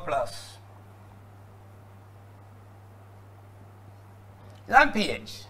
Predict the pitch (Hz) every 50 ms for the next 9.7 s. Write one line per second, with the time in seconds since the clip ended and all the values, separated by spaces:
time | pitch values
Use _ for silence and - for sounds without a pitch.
0 | - - - - - - - - - - - - - - - - - - - -
1 | - 302 302 277 - 262 240 233 254 269 285 254 226 247 269 247 240 233 226 226
2 | 220 226 - 220 214 208 202 208 220 226 226 233 - - - - - - - -
3 | - - - - - - - - - - - 156 190 240 262 262 247 240 233 196
4 | 202 208 208 196 202 - - 139 - - - - - 165 165 208 240 262 220 247
5 | - 202 226 254 240 - 240 220 226 226 220 208 - 208 196 202 208 214 214 214
6 | 214 - 208 185 202 - - - 269 262 247 233 233 233 - - 196 - - -
7 | - - - - - - - - - - - - - - - - - - - -
8 | - - 160 202 - - - 285 277 240 262 269 285 277 302 302 277 254 - -
9 | 208 247 269 277 285 277 254 226 202 196 202 202 208 202